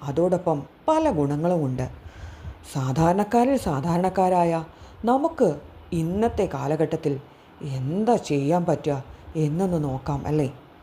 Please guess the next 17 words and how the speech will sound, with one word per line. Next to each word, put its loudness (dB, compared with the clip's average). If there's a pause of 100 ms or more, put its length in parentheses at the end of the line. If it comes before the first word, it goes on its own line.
(840)
അതെ, 2 (520)
ഒന്നാമത്തേത് 2 (760)
നാം 0 (400)
എല്ലാം 2
തന്നെ -2 (200)
ഒരു 2 (400)
മാതൃക 2 (580)
പാരൻസ് -2
ആയിരിക്കുക -4 (180)
എന്നതാണ്. -2 (540)
നാം 2
പലപ്പോഴും 2
കുട്ടികളോട് 0 (260)
അത് -4
ചെയ്യരുത്, -2 (240)
ഇത് 2
ചെയ്യരുത്, 0